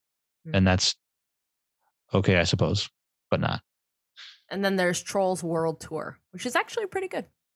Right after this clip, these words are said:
Speaker 2: I have not seen that yet.
Speaker 1: It's fun.
Speaker 2: I really liked the first Trolls.
Speaker 1: Yeah, me too.
Speaker 2: And love the dancing and just the singing, the, and the just freeing silliness. I love that.
Speaker 1: Yeah.
Speaker 2: I should have been a troll.
Speaker 1: You're a troll in real life. You're a troll to me.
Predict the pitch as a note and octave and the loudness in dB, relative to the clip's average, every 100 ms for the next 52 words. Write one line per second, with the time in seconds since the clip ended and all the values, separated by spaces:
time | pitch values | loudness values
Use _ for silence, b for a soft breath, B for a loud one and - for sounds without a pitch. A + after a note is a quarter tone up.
0 | _ _ _ _ - C#3 F3+ - A3 D3 | _ _ _ _ 0 4 4 6 6 6
1 | D#2 D2+ - _ _ _ _ B4 - A3+ | 2 -6 -8 _ _ _ _ -14 -8 -2
2 | A#3 C#3+ E3+ E3+ D3 B2 A#2+ - _ _ | 2 4 6 6 6 6 2 -2 _ _
3 | A#2+ A2+ A#2 A2 G#2+ G2+ F#2+ - _ G2+ | 2 6 6 6 6 4 2 -4 _ 0
4 | G2 F2+ G2 F2 F2+ - - _ B B | 0 2 2 2 2 -2 -8 _ B B
5 | B B B B _ _ F#3+ E3 F#3 G3 | B B B B _ _ -10 -8 -6 -6
6 | E3 - A#2 A#2 G#2+ G#2+ A2 A2 G#2 G2+ | -4 2 6 6 6 4 6 6 6 4
7 | F#2+ F#2+ F#2 F#2 - G2 A2+ G2+ F#2+ F#2 | 4 4 4 2 0 2 4 6 4 4
8 | G2+ G2+ F#2+ F#2 G2+ G2+ - - - - | 4 4 6 4 2 0 -2 -12 -2 4
9 | A2 G#2 F#2+ F#2 F2 - F#2 F2 E2+ - | 6 6 6 4 2 2 2 2 2 0
10 | - _ - A2 G2 C#2 C2+ _ _ _ | -2 _ 0 2 2 0 -4 _ _ _
11 | _ _ - D3+ _ _ _ _ _ _ | _ _ -16 -16 _ _ _ _ _ _
12 | _ _ _ _ - G#2+ G2+ F2+ E2+ - | _ _ _ _ -2 2 4 2 0 -2
13 | - G2+ _ _ _ _ _ _ F#3 F#3+ | -6 -10 _ _ _ _ _ _ -10 -8
14 | - F3 D#3+ D3+ D#3 D#3 D#3+ E3+ E3+ F#3 | -4 -4 -2 -2 -2 -2 -4 -8 -6 -8
15 | E3+ D#3 C#3+ | -6 -10 -16